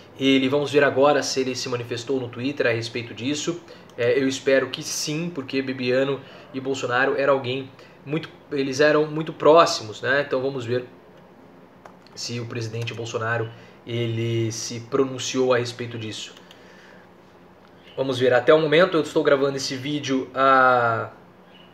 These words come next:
eu estou gravando esse vídeo às dez horas da manhã e até o momento o Bolsonaro não se manifestou a respeito da morte de Gustavo Bibiano. O último tweet de Bolsonaro foi falando sobre o B N D E S e ele foi postado há uma hora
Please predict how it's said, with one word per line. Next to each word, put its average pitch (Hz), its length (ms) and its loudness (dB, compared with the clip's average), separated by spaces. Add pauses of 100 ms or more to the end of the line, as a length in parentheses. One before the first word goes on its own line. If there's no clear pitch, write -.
(640)
eu 117 60 -12
estou 139 160 -4
gravando 131 320 2
esse 127 180 -8
vídeo 127 380 -6 (360)
às 120 260 0
dez 139 340 4
horas 123 420 2
da 131 80 4
manhã 139 460 0
e 147 100 -2
até 147 160 2
o 135 40 4
momento 131 240 -4
o - 20 -6
Bolsonaro 123 480 -4 (300)
não 143 220 -2
se - 120 -8
manifestou 131 560 -6 (240)
a 120 60 0
respeito 120 480 -6 (500)
da 135 160 4
morte 120 380 0
de 123 120 -8
Gustavo 120 500 -2
Bibiano. 117 340 -6 (300)
O 139 60 -4
último 139 260 -6
tweet 127 380 -6
de 120 60 -10
Bolsonaro 143 640 2 (500)
foi 143 220 4
falando 135 340 2
sobre 135 300 -2
o 131 40 -2
B 135 120 4
N 135 100 2
D 139 80 4
E 131 100 6
S 135 280 0
e 143 60 -2
ele 139 120 -2
foi 139 120 -6
postado 131 560 0
há 131 240 2
uma 143 280 0
hora 117 460 0